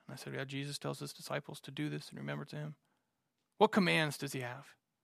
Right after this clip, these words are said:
And so I gotta share with her what, what Jesus commands his, his people to do.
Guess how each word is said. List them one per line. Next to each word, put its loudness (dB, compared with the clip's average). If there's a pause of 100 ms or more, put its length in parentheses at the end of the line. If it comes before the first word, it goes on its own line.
(1040)
And -10
so 4
I 2
gotta 4
share 6
with 2
her 0
what, 2
what 0
Jesus 2
commands 2
his, 2
his 0 (220)
people 2
to -4
do. 6